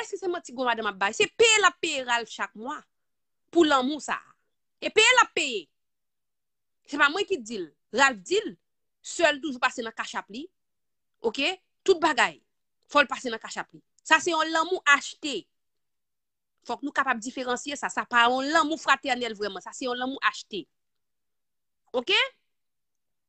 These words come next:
Tout moun, tout atis Facebook, nou wè ki bò kote l yo, ki fè deplasman la a, ki ale ann Ayiti, se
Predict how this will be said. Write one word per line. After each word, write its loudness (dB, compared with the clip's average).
Tout 6
moun, 0
tout -6
atis -10
Facebook, -10
nou 0
wè 0
ki -8
bò 0
kote -6
l -4
yo, 0
ki -12
fè 2
deplasman 2
la 8
a, 0
ki -2
ale 0
ann -4
Ayiti, -8
se 4